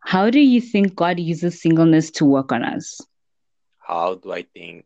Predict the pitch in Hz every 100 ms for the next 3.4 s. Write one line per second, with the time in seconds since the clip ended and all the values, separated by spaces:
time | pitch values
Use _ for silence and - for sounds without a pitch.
0 | _ _ 80 80 78 87 85 82 - 90
1 | 85 80 - 80 80 87 _ 80 - -
2 | - - _ _ _ _ _ _ 247 156
3 | 147 135 123 -